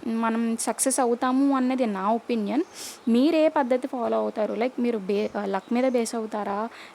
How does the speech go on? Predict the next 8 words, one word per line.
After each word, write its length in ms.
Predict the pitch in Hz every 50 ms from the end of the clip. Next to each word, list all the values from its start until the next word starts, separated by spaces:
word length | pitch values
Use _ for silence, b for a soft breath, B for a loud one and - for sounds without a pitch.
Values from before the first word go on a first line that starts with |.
| B 220
లేదంటే 260 | 220 214 214 202 226
కష్టపడి 480 | - 208 196 - - 226 208 240 254
సంపాదించుకోవాలనుకుంటారా 1300 | 254 269 247 226 226 226 220 226 220 214 - - 226 220 214 214 214 214 - 214 208 202 196 190 214 262
అని 160 | 269 262 262
ఖచ్చితంగా 540 | - 196 190 - - 226 208 220 220 247 262
కామెంట్ 520 | - 202 185 185 196 214 240 262 - 277
చేయండి. 520 | 240 208 196 185 175 170 170 190 247 339 - - B B B B B B - - - - - - - - - - -
So 60 | -